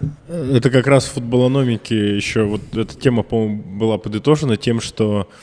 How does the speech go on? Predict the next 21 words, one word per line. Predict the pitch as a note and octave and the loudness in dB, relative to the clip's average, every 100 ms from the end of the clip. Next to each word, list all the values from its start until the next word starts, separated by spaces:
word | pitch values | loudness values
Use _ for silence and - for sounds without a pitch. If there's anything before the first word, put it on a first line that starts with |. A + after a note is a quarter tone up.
| - - - | -20 -20 -12
а, | G#2+ G#2+ G#2 G#2 G2+ G2+ F#2+ | -6 -4 -2 -2 -2 -4 -6
ну, | A#2 C#3+ | 0 0
в | - | 2
принципе, | - C#3+ - - | 0 2 0 -2
да, | A2+ C#3+ | 2 2
основные | - B2+ B2 B2 B2 A2+ G#2+ G#2 | 2 -2 0 0 2 2 2 0
посетители | F#2 A2+ - A#2+ - G2+ | -2 -6 -6 -6 -4 -4
футбольных | - G#2+ G#2+ G2+ - | -6 -4 -2 -2 -2
матчей | G#2 - G#2 | -2 -2 -4
в | |
Англии, | C3+ E3+ B2 | -2 -2 -2
да, | G2+ G2+ | -2 -2
то | |
есть | F2 - | -6 -8
там, | F#2 F#2 | -6 -6
э, | F#2+ | -8
болельщики, | F#2 G#2 G2+ - - | -6 -2 -4 -4 -10
фанаты | - G2+ F#2+ G2+ | -10 -6 -6 -6
и | |
все | - | -10
остальное, | - - C3 C3+ | -8 -6 -2 -4